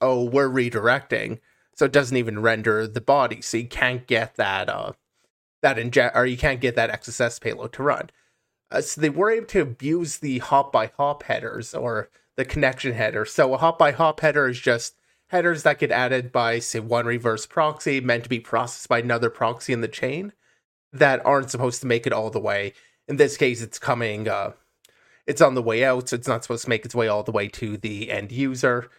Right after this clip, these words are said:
It could also happen in the other direction, going into the, uh,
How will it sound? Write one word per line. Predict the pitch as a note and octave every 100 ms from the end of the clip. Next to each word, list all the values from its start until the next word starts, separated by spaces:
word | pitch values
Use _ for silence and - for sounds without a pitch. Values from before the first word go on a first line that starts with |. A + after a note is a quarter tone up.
| _ -
It | B2
could | B2
also | G2+ B2+
happen | G2+ A2+
in | G2
the | G#2
other | G2 G2+
direction, | G2 G#2+ - A2
going | G#2 G#2+
into | G#2+ - -
the, | G#2+ G2 G#2
uh, | G2 -